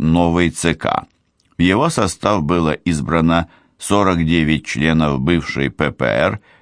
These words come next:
и двадцать три члена бывшей П П С. Председателем Ц К пор был избран Берут, а в состав Политбюро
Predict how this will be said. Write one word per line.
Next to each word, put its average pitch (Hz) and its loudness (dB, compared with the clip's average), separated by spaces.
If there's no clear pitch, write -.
и 95 2
двадцать 90 0
три 92 0
члена 82 0
бывшей 80 -2
П 82 -2
П 69 -2
С. - -14
Председателем 87 0
Ц 76 -2
К 69 -2
пор 87 -2
был 82 0
избран 76 -2
Берут, 69 -2
а 87 0
в - -6
состав 98 -2
Политбюро 76 -2